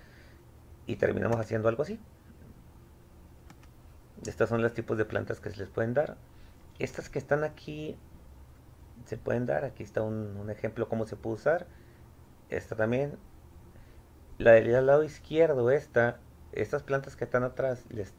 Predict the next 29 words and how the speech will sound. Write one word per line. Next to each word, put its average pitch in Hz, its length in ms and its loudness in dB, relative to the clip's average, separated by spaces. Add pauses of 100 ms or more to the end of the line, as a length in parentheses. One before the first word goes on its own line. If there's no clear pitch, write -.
tengo 117 320 -2
por, - 220 -8 (520)
tengo 131 300 0
por 135 140 2
seguro 127 480 -2
que 110 120 4
debajo 110 460 6
tienen 107 300 -4
nutrientes, - 840 -8 (100)
ya 95 160 -2
sea 110 200 0
casero 127 360 2
o 98 120 4
algo, - 280 -2 (580)
que 101 100 0
es 101 40 2
lo 98 80 2
que 110 100 6
vamos 107 200 2
a 104 60 4
ver 98 100 4
al 104 120 2
final 92 260 -8
del 92 120 -4
video, 113 300 -4 (880)
cómo 107 160 -2
hacer 107 160 2
un 104 120 -2
est-, - 200 -10